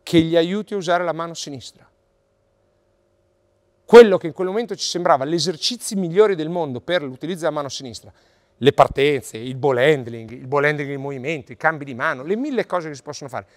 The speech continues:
probabilmente per quella squadra lì non va bene, o in quel momento per quei giocatori non va bene. Forse devo mettere ancora qualcosa di diverso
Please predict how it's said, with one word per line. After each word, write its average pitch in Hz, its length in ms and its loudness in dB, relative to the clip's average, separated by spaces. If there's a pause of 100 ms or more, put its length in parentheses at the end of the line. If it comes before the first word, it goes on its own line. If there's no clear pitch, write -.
(140)
probabilmente 220 440 -2
per 160 120 -12
quella 160 160 -8
squadra 165 220 -4
lì 185 100 -6
non 156 120 -8
va 117 80 -10
bene, 113 300 -12 (560)
o 202 140 2
in 208 60 2
quel 233 160 -2
momento 233 340 -6
per 175 100 -12
quei 165 140 -6
giocatori 160 340 -8
non 143 140 -10
va 117 80 -12
bene. 113 300 -14 (1160)
Forse 269 360 4
devo 170 340 -2
mettere 208 760 -6
ancora 208 480 -2
qualcosa 202 600 -2
di 165 100 -8
diverso 170 580 -2